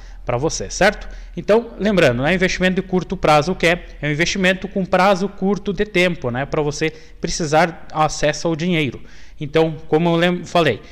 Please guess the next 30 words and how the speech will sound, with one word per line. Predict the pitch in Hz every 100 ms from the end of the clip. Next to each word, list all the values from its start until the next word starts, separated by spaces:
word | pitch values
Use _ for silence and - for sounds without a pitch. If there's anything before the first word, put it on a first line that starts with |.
| - -
curtíssimo | 196 196 233 - 185 175
prazo, | 156 131 110 -
pra | 147
mim, | 139 131
é | 113
de | 120
zero | 117 139 160 139
a | 120
três | - 175 180
meses, | 165 175 180 - - -
investimentos | 151 147 - 151 170 -
com | - 151
liquidez | 147 143 147 139
diária. | 139 104 98 - - - - - - -
O | 151
curto | 202 214 208
prazo, | 160 165 123 120
investimento | 131 143 156 147
curto | 151 147 139
prazo, | 135 110 120
de | 139
três | 139 175 196
meses | 156 170 160
a | 175
um | 170
ano, | 165 147 107 - - - -
também | 190 180 170 180
em | 180
liquidez | 165 - 156 131 135
diária. | 156 101 98